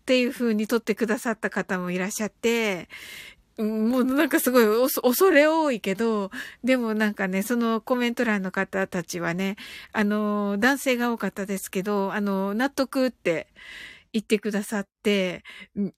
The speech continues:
「納得？」とか思ったんですけど、<laughs> はい。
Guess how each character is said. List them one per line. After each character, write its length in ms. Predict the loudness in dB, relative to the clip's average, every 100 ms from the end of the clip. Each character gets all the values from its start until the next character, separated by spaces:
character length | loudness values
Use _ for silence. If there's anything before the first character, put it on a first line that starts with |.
| _
「納 480 | 0 2 4 4 2 4
得？」 560 | 2 2 4 6 4 0 -16 4
と 100 | 4
か 160 | 10 10
思 140 | 10
っ 20 | 8
た 240 | 6 4
ん 80 | 4
で 160 | 2
す 80 | 2
け 180 | 2 4
ど、 240 | 4 2
<laughs> 0 |
は 840 | 0 -4 -4 0 0 8 8 8 2
い。 180 | 2